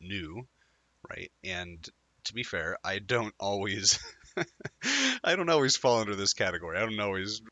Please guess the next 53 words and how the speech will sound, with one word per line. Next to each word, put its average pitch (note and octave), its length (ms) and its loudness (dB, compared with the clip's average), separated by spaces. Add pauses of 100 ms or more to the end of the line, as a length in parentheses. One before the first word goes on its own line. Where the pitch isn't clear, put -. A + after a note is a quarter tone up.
arrive G2+ 280 2
early G2 280 -4
to D#2 80 -14
class. - 480 -6 (300)
But B2 120 2
especially C3 420 0
if F#2+ 80 -6
you're F2+ 80 -4
a E2 60 -10
new E2 100 -8
person, D#2+ 340 -6
you G2 140 -2
absolutely G2+ 460 -4
should - 240 -2
be C2+ 100 -10
arriving C#2 360 -8
early C2 220 -12
to - 80 -18
class. - 440 -4 (120)
And F2 380 -4
especially F#2 460 -2
if - 160 -14
this - 120 -4
is - 80 -4
your F#3 120 -6
first A#2+ 280 -6
day, A#2+ 240 0
right? F#2 220 -6
There's G#2 160 -8
a G2+ 60 -6
whole C#3+ 220 -6
number G2+ 260 -4
of D#2+ 80 -8
reasons F2 400 2
for E2+ 140 -4
that. F2 280 2
And F2+ 180 -14
you're F#2 160 -10
gonna G2 160 -4
need G2 160 -4
to F#2 60 0
sign G2+ 300 2
the G2+ 80 -2
waiver, E2 560 -4
probably F2+ 260 -6
sign F#2 240 -4
a F2+ 60 -8
contract - 840 -8
if B2 320 -6
you're G2+ 60 -6
doing F2+ 160 -8
a E2 60 -10
month-to-month, D#2+ 680 -12